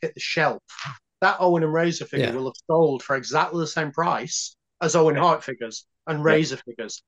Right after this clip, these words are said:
Speaker 3: Correct.
Speaker 1: This was a call. You know, we can't, he didn't openly say,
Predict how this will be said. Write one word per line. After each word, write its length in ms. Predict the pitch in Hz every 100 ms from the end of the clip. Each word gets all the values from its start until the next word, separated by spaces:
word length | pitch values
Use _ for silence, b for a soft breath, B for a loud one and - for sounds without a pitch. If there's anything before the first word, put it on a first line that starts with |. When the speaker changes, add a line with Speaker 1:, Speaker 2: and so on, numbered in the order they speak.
| _ _ _
Speaker 3:
Correct. 360 | - - 147 165
Speaker 1:
This 160 | - - _ _ _
was 340 | 156 165 156 175
a 180 | 151 147
call. 760 | - - 185 175 117 120 147 180 _ _ _ _ _ _ _ _ _ _ _ _ _ 151
You 80 | 180
know, 160 | 156
we 140 | 151 165
can't, 380 | - 196 175 165
he 200 | 160 175
didn't 240 | 190 185 180
openly 480 | 170 165 165 151
say, 440 | 135 180 170 127